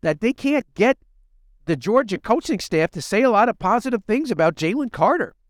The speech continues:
What does that tell you? You know, he supposedly s-, takes some plays off, questions about whether he loves football. You know, these are things you not wanna hear, but you also hear stuff like from Daniel Jeremiah,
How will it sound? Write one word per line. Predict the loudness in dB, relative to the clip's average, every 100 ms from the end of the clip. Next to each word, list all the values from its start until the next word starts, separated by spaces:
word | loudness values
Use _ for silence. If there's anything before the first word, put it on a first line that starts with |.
| _
What | 0 0
does | 2 0
that | 2 0
tell | 2 0
you? | 0 -8 _ _ _ _ _ -10
You | -6
know, | -2 -2
he | -2 -4 -6
supposedly | -6 -2 0 0 0 -2
s-, | -4 -12 -8
takes | -4 -4 -2
some | -4
plays | -2 0 2 4
off, | 4 4 2 _ _ _ _ _ _
questions | -2 0 0 -4 -2
about | 2 2 4
whether | 2 2 0
he | 0
loves | 2 0
football. | -2 -4 -4 2 4 4 2 -4 _ _ _ _ _ _ _
You | -8 0
know, | 2
these | 4 2
are | 2
things | 2 0
you | 0
not | 2 2
wanna | 0 -2 -4
hear, | -4 2 2 2
but | 0 -2
you | 2 4
also | 4 2
hear | -2 -2
stuff | -2 0 0
like | 2 -2
from | -2 -4
Daniel | 0 0 0
Jeremiah, | -2 0 0 0 0 0